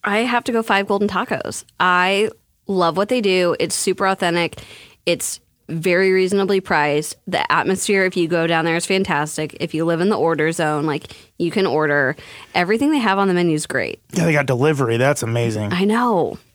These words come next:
Speaker 2: I'm gonna have to agree with you. My, my rating is just a teeny, teeny, teeny bit lower 'cause I'm not gonna go full five tacos.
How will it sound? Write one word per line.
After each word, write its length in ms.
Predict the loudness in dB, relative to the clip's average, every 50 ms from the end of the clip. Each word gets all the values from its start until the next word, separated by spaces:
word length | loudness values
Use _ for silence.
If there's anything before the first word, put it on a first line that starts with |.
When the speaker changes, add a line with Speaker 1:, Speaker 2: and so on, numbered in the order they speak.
| _ _ _ -12
Speaker 2:
I'm 300 | -10 -2 0 2 2 4
gonna 180 | 4 4 4 4
have 200 | 4 2 2 2
to 100 | 2 0
agree 280 | 2 2 2 2 4
with 200 | 2 2 0 2
you. 160 | 2 2 4
My, 360 | 4 4 4 4 4 4 2 2
my 180 | 2 2 4 4
rating 340 | 4 4 4 4 2 2
is 100 | 2 2
just 200 | 0 0 0 0
a 40 | -2
teeny, 380 | -2 0 0 0 2 2 2 0
teeny, 400 | -2 0 0 2 2 2 2 0
teeny 320 | 2 2 2 2 4 4
bit 160 | 4 2 2
lower 360 | 4 4 4 4 4 4 2 0
'cause 160 | 0 0 2
I'm 120 | 2 4 4
not 140 | 2 2
gonna 160 | 2 2 2 2
go 140 | 2 2 0
full 280 | 0 0 0 0 0
five 340 | 0 0 2 2 2 2 2
tacos. 560 | 0 0 0 0 0 -2 -2 -2 0 -2 -4